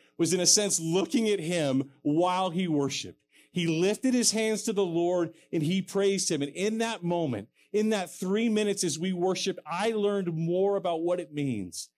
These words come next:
to lay my life before God, to walk the way that he wants me to walk, and to live for an audience of one. So friends, as we go down the hill tomorrow, will you remember Aaron?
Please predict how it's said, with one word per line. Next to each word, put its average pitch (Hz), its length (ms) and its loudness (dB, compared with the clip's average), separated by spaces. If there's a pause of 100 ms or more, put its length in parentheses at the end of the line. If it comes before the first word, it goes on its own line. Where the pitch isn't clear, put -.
(280)
to 190 100 0
lay 180 480 2
my 208 240 -2
life 180 360 -2
before 170 320 -2
God, 131 340 -6 (640)
to 170 120 -2
walk 175 720 -2 (220)
the 180 80 2
way 185 140 4
that 175 140 0
he 180 160 -4
wants 170 360 -2
me 170 80 -2
to 160 80 0
walk, 131 400 -2 (260)
and 170 120 -4
to 175 80 0
live 180 460 2
for 175 220 -4
an 156 100 -6
audience 151 480 -4
of 131 120 -6
one. 92 320 -10 (440)
So 170 160 -4
friends, 175 200 -2
as 147 140 -2
we 196 360 -2
go 202 220 0
down 175 300 -4
the 160 80 -4
hill 156 200 -2
tomorrow, 123 600 -6 (460)
will 156 80 2
you 165 240 2
remember 185 560 0
Aaron? 110 400 -4